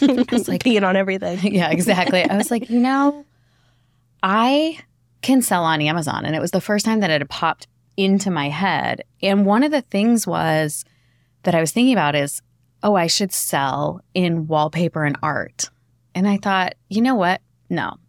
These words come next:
Speaker 1: I already made a mistake, not a mistake, a lesson I already learned from my passion strap, stroller strap. And now here I am with my brain still on artwork. I was like, I am going to flip my thinking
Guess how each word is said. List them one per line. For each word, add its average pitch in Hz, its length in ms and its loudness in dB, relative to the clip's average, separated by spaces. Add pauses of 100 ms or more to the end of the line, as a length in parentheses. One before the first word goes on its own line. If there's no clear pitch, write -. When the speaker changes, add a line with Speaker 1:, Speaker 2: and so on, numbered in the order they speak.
(180)
Speaker 1:
I 160 160 -2
already 214 460 0
made 160 440 0
a 165 80 -2
mistake, 143 800 -4 (140)
not 226 100 -4
a 214 40 -2
mistake, 160 380 -4 (120)
a 135 180 -2
lesson 143 480 -2
I 156 120 0
already 151 340 -2
learned 160 600 -2 (500)
from 156 560 0
my 143 640 -2
passion 143 640 -4 (100)
strap, - 640 -4 (260)
stroller 135 320 0
strap. - 320 -6 (460)
And 156 100 0
now 151 160 2
here 160 240 0
I 170 60 4
am 233 340 2
with 190 160 0
my 160 140 0
brain 147 320 0
still 147 200 -2
on 131 160 -2
artwork. 127 360 -6
I 139 60 -2
was 143 120 -6
like, 139 240 -8
I 170 220 0
am 190 320 0
going 165 300 -2
to 156 60 -4
flip - 440 -4
my 156 160 -2
thinking 147 760 -6